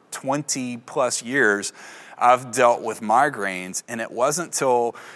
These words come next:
just a couple years ago I began to realize that some of the things I was taking <laughs> that promised focus and clarity and great health and feeling better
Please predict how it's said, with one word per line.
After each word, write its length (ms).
just 400
a 60
couple 280
years 240
ago 380
I 100
began 280
to 80
realize 400
that 160
some 340
of 120
the 100
things 500
I 140
was 240
taking 680
<laughs> 100
that 240
promised 500
focus 480
and 100
clarity 640
and 240
great 260
health 380
and 140
feeling 340
better 480